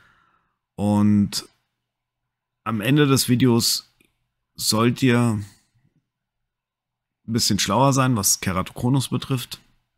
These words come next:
Vielleicht könnt ihr dann auch die nächsten Schritte angehen. Vielleicht habt ihr ein, zwei Sachen gar nicht gewusst, die jetzt wichtig sind für euch. Wenn ihr Fragen habt, schreibt's in die Kommentare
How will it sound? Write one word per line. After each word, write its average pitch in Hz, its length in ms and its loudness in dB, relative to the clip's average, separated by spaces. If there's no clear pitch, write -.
Vielleicht 98 640 -6
könnt 117 200 2
ihr 123 80 2
dann 110 160 2
auch 98 200 -2
die 104 100 -2
nächsten 98 420 -2
Schritte 95 540 -4
angehen. 135 480 2
Vielleicht - 320 -6
habt - 160 -10
ihr 82 100 -4
ein, 98 140 -2
zwei 95 220 -2
Sachen 92 280 -6
gar 87 140 -4
nicht 92 180 -6
gewusst, 98 460 -4
die 90 440 -2
jetzt - 240 -8
wichtig 123 300 0
sind 147 200 2
für 117 140 -2
euch. 120 380 0
Wenn 98 100 0
ihr 95 80 2
Fragen 113 440 2
habt, - 320 -4
schreibt's - 380 -12
in 92 80 -2
die - 40 -10
Kommentare 104 640 -4